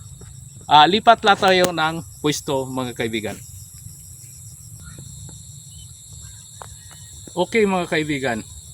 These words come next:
so, narito na po tayo sa aking naitanim na sitaw na, ah,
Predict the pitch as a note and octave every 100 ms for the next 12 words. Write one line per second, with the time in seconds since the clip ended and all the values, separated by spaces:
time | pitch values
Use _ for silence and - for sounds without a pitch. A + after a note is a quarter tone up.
0 | - - - C#3 C#3+ E3 E3+ E3+ F3+ E3+
1 | E3 D3 E3 D#3+ D#3 D#3 D3 - C#3 C3+
2 | B2+ - - - - - F3+ G#3 G3 E3+
3 | E3+ E3 D#3+ D3+ C#3 D#3 C#3+ C3 C3 C3+
4 | - - - - - - - - - C3+
5 | D#3+ D3+ D3 C#3+ C#3 C3+ C3 - - -
6 | - - - - - - - - - -
7 | - D3+ E3